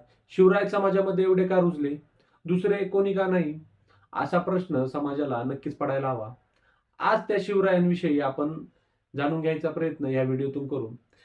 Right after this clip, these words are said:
मी आपला ऋषिकेश आपल्या बोलबिंदास या YouTube चॅनलवर आपले स्वागत करतो. माहिती संपूर्ण जाणून घेण्यासाठी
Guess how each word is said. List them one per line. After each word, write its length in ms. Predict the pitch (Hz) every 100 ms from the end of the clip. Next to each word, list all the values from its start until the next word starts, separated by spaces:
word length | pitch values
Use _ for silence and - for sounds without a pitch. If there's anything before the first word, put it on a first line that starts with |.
| _
मी 80 | 175
आपला 260 | 202 196 208
ऋषिकेश 560 | 202 180 175 160 147
आपल्या 240 | 147 147 147
बोलबिंदास 580 | 165 165 180 170 156 170
या 80 |
YouTube 340 | 156 156 160 -
चॅनलवर 400 | 170 165 143 131
आपले 240 | 123 139
स्वागत 340 | 135 147 165 175
करतो. 460 | 185 - 113 117 - _ -
माहिती 240 | 147 165
संपूर्ण 360 | 185 196 190 202
जाणून 240 | 202 196 196
घेण्यासाठी 680 | 196 202 190 196 131 123